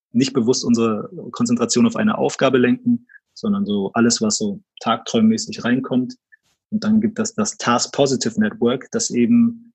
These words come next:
im Flow verstärkt wirkt und, ähm, einfach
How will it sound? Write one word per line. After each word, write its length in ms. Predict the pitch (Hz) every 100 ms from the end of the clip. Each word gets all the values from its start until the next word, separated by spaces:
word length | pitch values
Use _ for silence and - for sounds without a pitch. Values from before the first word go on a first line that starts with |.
| _
im 120 | 123
Flow 360 | 120 - 117 123
verstärkt 520 | 123 117 - 110 -
wirkt 380 | 123 147 - - _ _ _ _ _ _ _ -
und, 340 | 120 123 -
ähm, 380 | 117 117 117 113
einfach 460 | 113 - 110 -